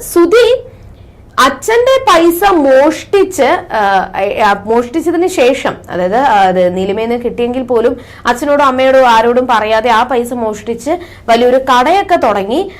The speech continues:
അത് വലിയൊരു തെറ്റ് തന്നെയാണ്. ആ, പക്ഷെ ആ ഒരു വലിയൊരു ഷോറൂം തുടങ്ങിയെങ്കിലും സമാധാനം എന്നുള്ളത് ഇപ്പോ സുധിക്ക്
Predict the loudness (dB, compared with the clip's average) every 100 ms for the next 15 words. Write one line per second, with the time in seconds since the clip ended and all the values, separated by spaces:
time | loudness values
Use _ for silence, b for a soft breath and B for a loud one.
0 | B 0 2 4 2 2 2 0 0 0
1 | 0 0 0 0 0 -4 B B B 0
2 | 2 2 0 2 4 6 4 4 4 4
3 | 4 4 4 4 2 2 2 4 2 2
4 | 2 2 -2 -2 -2 -2 0 0 4 2
5 | 2 0 0 0 0 0 0 0 0 0
6 | -4 -4 -10 -8 -8